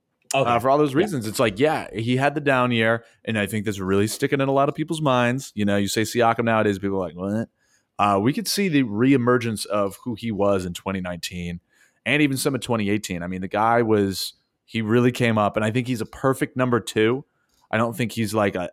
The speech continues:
Speaker 2: a true, like, that guy leader.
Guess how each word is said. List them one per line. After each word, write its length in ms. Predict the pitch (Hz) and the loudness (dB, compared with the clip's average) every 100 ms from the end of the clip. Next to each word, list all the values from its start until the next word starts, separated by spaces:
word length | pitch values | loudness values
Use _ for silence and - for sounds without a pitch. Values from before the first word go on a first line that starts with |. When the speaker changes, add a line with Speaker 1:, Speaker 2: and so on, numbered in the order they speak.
| - | -4
Speaker 2:
a 160 | 90 87 _ | -4 -6 _
true, 480 | - - 117 117 120 98 | -10 -2 2 4 2 0
like, 220 | 98 92 98 98 90 - | -2 -2 -8 -12 -14 -12
that 240 | - 101 101 | -4 -4 -2
guy 220 | 104 101 | 0 2
leader. 540 | 92 95 95 117 127 | 0 -2 0 0 -2